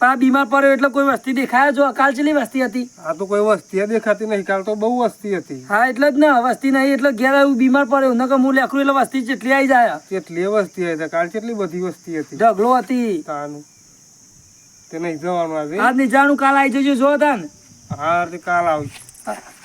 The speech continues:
Speaker 1: અને તમે અવરા રસ્તા થઈને આયા, એટલે આ બોર્ડ અવરા રસ્તા માર્યો કાજ રજા.
Speaker 2: પણ હું તો ઓય થઈને આવ્યો યાર, હું તો ભૂલો પણ કીધું ઓય થઈને જત રહું.
Speaker 1: આ વસ્તી એ એવી છે ને, ચારે કોણ રસ્તા જ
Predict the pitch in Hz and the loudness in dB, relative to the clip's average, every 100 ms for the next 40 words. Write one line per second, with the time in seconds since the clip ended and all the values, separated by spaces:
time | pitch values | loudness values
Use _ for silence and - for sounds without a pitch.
0 | - 254 269 277 294 277 294 285 285 285 | -2 0 2 2 4 4 4 2 0 0
1 | 302 294 277 277 294 294 269 285 262 277 | 2 2 2 4 4 4 2 4 4 4
2 | 294 277 285 277 277 285 277 277 262 262 | 4 4 2 4 2 2 0 2 2 4
3 | 262 262 - 170 - - - 175 202 214 | 4 4 0 -6 -14 -16 -10 -8 -6 -4
4 | 247 240 208 214 247 240 202 202 202 202 | 0 0 0 -4 0 0 0 -2 -4 -4
5 | 208 220 196 233 240 226 220 208 220 220 | -6 -6 -4 -4 -4 -4 -6 -6 -6 -2
6 | 226 208 226 220 202 - 151 - - - | -2 -4 -6 -4 -6 -6 -10 -12 -8 0
7 | 294 311 277 - 285 330 320 294 320 330 | 0 0 -4 -4 -2 0 0 -2 0 0
8 | 339 339 269 302 311 320 - 330 349 330 | 2 0 0 0 2 0 -2 2 2 2
9 | - - - - - 254 - 311 | -8 -20 -20 -18 -2 -2 2 2